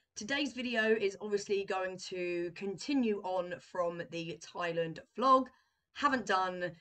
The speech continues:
a video sort of telling you and showing you for a little while. So basically, if you haven't seen the first type of vlog, I will shove it up in the corner and it will be in the description below if you would like to see that one. But this,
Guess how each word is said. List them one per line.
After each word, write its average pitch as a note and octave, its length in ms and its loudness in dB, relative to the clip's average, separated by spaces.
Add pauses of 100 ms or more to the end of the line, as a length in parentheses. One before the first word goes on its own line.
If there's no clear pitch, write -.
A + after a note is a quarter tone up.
(140)
a F3+ 60 -4
video F3+ 640 2
sort F3 280 -2
of E3+ 80 -12
telling G3 300 -4
you F3 100 -6
and F3 80 -6
showing F3 320 -4
you E3+ 220 -4
for D#3+ 300 -6
a D#3+ 40 -4
little D#3+ 160 -6
while. F#3+ 560 0
So D#3+ 720 -4
basically, G#3 600 -2
if F#3 100 -6
you G#3+ 120 -4
haven't B3+ 200 -4
seen F#3+ 180 -10
the E3+ 200 -12
first F#3+ 400 -2 (280)
type F3 380 -4
of E3 120 -6 (100)
vlog, E3+ 340 -2 (240)
I F3+ 80 0
will F3 180 -2
shove A3+ 300 0
it A3 80 -2
up F#3 140 -6
in F3+ 80 -8
the E3+ 40 -10
corner E3+ 520 -4
and E3 100 -6
it - 20 -2
will D#3 80 -6
be E3+ 140 -8
in E3 60 -8
the D#3+ 80 -10
description D#3 520 -10
below D#3 480 -6
if C#3+ 140 -12
you - 80 -16
would E3 100 -14
like - 200 -14
to - 40 -20
see - 200 -12
that G#3+ 260 -2
one. G#3+ 380 -2 (340)
But C4 160 -4
this, E4+ 340 0